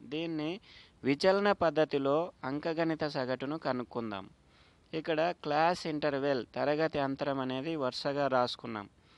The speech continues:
పది, ఇరవై, ఇరవై, ముప్పై, ముప్పై, నలభై, నలభై, యాభై, యాభై, అరవై, డెబ్బై. పౌనపున్యం విలువ, పౌనపున్యం విలువ కూడా దీనికి ఎదురుగా రాసుకుందాం. ఈ పౌనపున్య విలువలను ఎఫ్ఐ అంటారు.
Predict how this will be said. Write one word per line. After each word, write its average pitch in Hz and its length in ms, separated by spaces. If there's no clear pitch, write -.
పది, 127 220
ఇరవై, 135 420
ఇరవై, 135 420
ముప్పై, 131 500
ముప్పై, 131 460
నలభై, 127 440
నలభై, 127 440
యాభై, 127 460
యాభై, 123 880
అరవై, 123 480
డెబ్బై. 110 420
పౌనపున్యం 165 760
విలువ, 135 380
పౌనపున్యం 151 640
విలువ 139 360
కూడా 139 260
దీనికి 139 340
ఎదురుగా 135 520
రాసుకుందాం. 123 480
ఈ 160 200
పౌనపున్య 175 680
విలువలను 151 760
ఎఫ్ఐ 170 600
అంటారు. 123 480